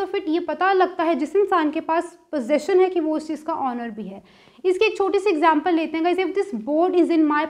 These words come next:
possession, it is deemed, it is presumed कि मैं इसकी ऑनर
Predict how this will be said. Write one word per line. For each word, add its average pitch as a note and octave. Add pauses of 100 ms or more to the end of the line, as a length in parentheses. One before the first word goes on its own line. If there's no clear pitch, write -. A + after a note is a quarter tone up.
possession, C4 (280)
it F#4
is C#4 (120)
deemed, E4
it F#4
is F#4
presumed D#4
कि F#4
मैं D#4
इसकी D#4
ऑनर C4+